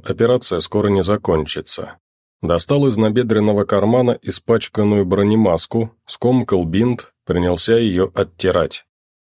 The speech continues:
После грубой обработки в ход пошли спиртовые салфетки. Через пять минут чистый, приятно пахнущий намордник прицепил на место.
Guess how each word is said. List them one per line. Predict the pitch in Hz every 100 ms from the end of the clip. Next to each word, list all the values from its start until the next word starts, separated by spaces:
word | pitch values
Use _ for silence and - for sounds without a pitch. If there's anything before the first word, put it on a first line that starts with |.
| _
После | 101 101 117
грубой | 127 139 131
обработки | 120 120 120 147 139 -
в | 87
ход | - 135 -
пошли | 107 - 127
спиртовые | - - 113 - 113 123 120
салфетки. | - 113 110 104 82 - - - - _ _ _ _ _
Через | 90 85 -
пять | 107 101
минут | - 95 104 123 - _ -
чистый, | 110 131 - 87
приятно | 82 90 107 104 92
пахнущий | 87 101 92 92 85 - 85
намордник | 80 85 117 117 113 113 -
прицепил | - 127 - - 87 85
на | 87
место. | 85 82 76 - -